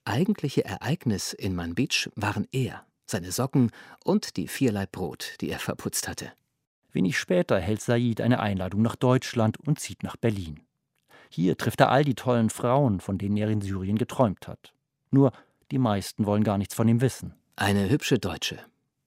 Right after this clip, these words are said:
Speaker 1: Raucht und tanzt und trinkt ein Bier. Ich versuche, sie in ein Gespräch zu verwickeln. "Hast du Facebook?" Darauf sie tanzend: "I don't have Facebook." Ich lächele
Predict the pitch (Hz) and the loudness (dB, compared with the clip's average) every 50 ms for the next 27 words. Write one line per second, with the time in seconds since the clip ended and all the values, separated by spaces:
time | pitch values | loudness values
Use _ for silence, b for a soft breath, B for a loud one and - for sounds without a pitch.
0 | - 92 90 98 120 190 190 - - - 98 87 - - - - - 101 113 143 | -10 -6 -2 0 0 0 0 -2 -4 -6 -6 -6 -8 -10 -12 -6 -2 0 0 0
1 | 156 - - - - 110 104 - - - - 127 120 - - 107 104 101 - 95 | 0 -2 -6 -4 -4 -4 -4 -6 -6 -6 -2 -2 -2 -2 -2 -2 -2 -2 -2 -4
2 | 87 80 - - _ _ _ _ _ _ _ _ _ _ _ - - 180 - - | -8 -8 -12 -16 _ _ _ _ _ _ _ _ _ _ _ -4 -4 -2 0 2
3 | 131 107 - 127 135 - 151 135 123 B B B B B B B B B - 110 | 2 2 2 2 2 4 2 2 2 B B B B B B B B B -4 0
4 | 127 127 131 120 127 127 131 - - 143 139 104 - - - - - - 95 - | 0 2 2 2 2 0 0 0 2 2 2 2 2 -2 -4 -4 -2 -2 -4 -6
5 | - - - - 78 - - _ _ _ _ _ _ _ _ _ _ _ _ _ | -6 -10 -10 -12 -14 -14 -20 _ _ _ _ _ _ _ _ _ _ _ _ _
6 | _ _ - - 98 104 95 - - 117 104 92 - 104 92 90 - - 165 208 | _ _ -10 -4 -2 -2 -2 0 0 0 0 0 -2 -4 -4 -2 0 0 0 0
7 | 233 - - _ _ _ _ _ _ _ _ _ _ _ _ _ _ - - - | 0 -2 -12 _ _ _ _ _ _ _ _ _ _ _ _ _ _ -10 -8 -6
8 | - 95 87 - - 107 120 131 - - - 101 107 - - 170 185 - - - | -6 -6 -6 -4 -2 -2 -2 -2 -2 -6 -6 -6 -4 -2 -2 -2 -4 -4 -8 -16
9 | _ _ _ _ _ _ _ _ _ _ _ _ - 170 175 170 156 135 135 156 | _ _ _ _ _ _ _ _ _ _ _ _ 0 2 4 4 4 4 4 4
10 | 151 135 - - 139 101 - - - - - - - - - - - - _ _ | 4 4 4 2 0 0 0 -2 -4 -4 -4 -4 -8 -8 -10 -12 -18 -20 _ _
11 | _ _ _ _ _ _ _ _ _ _ _ _ _ _ _ - 175 190 - - | _ _ _ _ _ _ _ _ _ _ _ _ _ _ _ 0 0 0 0 0
12 | - 92 90 90 - - 87 80 | -4 -4 -4 -4 -6 -8 -8 -8